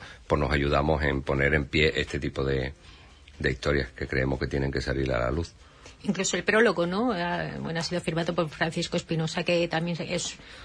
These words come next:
Speaker 2: bueno, un consabido investigador,
Speaker 1: Sí.
Speaker 2: historiador extremeño, que además, eh,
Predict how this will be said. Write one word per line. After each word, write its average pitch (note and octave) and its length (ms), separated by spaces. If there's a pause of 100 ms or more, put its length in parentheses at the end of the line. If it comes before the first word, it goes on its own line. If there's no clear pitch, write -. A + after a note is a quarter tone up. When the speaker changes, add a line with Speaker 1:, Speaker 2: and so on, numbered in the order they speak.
(280)
Speaker 2:
bueno, D3 160
un C3 160
consabido E3+ 680
investigador, F3 840
Speaker 1:
Sí. D3 60
Speaker 2:
historiador F3 640
extremeño, F#3 720
que G3+ 80
además, F3 380
eh, F#3 180